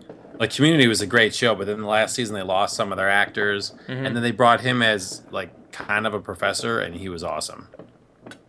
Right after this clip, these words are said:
Speaker 2: Cool.
Speaker 1: He was so funny.
Speaker 2: Awesome. I will check that out.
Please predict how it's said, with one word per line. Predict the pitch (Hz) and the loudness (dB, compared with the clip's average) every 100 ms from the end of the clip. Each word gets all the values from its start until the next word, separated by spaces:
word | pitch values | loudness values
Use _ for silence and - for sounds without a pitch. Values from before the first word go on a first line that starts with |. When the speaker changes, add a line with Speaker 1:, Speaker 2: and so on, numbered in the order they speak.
| _ - - - - - - - - | _ -20 -20 -20 -20 -20 -20 -20 -4
Speaker 2:
Cool. | 117 127 | -2 -2
Speaker 1:
He | |
was | 92 | -4
so | - 85 | -10 -10
funny. | - 82 - - - - - - - - - - - - - - - | -10 -10 -14 -16 -20 -20 -20 -20 -20 -20 -20 -20 -20 -20 -20 -18 -14
Speaker 2:
Awesome. | 139 104 | -8 -2
I | 107 | -2
will | 98 | -2
check | - - | -6 2
that | 110 | 2
out. | 127 120 | 2 0